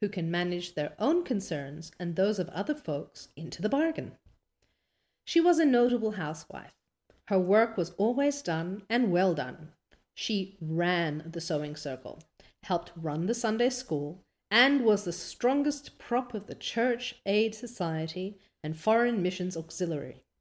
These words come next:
Yet, with all this, Missus Rachel found abundant time to sit for hours at her kitchen window, knitting cotton warp quilts.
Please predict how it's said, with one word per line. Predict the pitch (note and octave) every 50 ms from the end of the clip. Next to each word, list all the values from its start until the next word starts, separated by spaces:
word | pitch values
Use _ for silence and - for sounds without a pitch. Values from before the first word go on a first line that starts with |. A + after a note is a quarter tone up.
| _ _ _ _ _ _ _ _ _ _ _ _ _ _ _ _ _ _ _ _ _ _ -
Yet, | F#3 A3+ F4 A4 - - - - - -
with | F#3+ E3+
all | E3+ G3 G#3 A3+
this, | G3 G3+ C#4+ D#4 D4+ D4+ - - -
Missus | F3+ E3 - E3+ E3+ D#3
Rachel | D#3+ D#3 E3 F3 F3 - A3+
found | G#3 G#3 - G3+ G3+ G#3 G3+ G3+
abundant | G#3+ G#3 G3 F#3+ - A#3+ C#4+ D4+ D#4+ D4 B3 E3+ D3 E3
time | - - F3 E3+ E3 D#3+ D3+ D#3
to | D#3+ F#3+
sit | F#3 - - D4 D#4+ D#4+
for | - - D4+ D4 -
hours | G3+ G3 F#3+ F#3 F3+ F3+ F3+ F3+ F#3 - - - _ _ -
at | - - -
her | - -
kitchen | - - A#3+ B3 B3 - C#4+ C4+
window, | A#3 F3 E3 E3 D3+ - - - - D#3 _ _ _ _ _ -
knitting | - F3+ G3 G#3 G#3 A3+ A3 A3 G#3+ G#3+ G#3+
cotton | - - - D#4+ - C#4 A#3+ G#3
warp | F3+ F3+ F#3+ F#3 F#3 F#3
quilts. | - - - D#3 D3+ - - - - - - -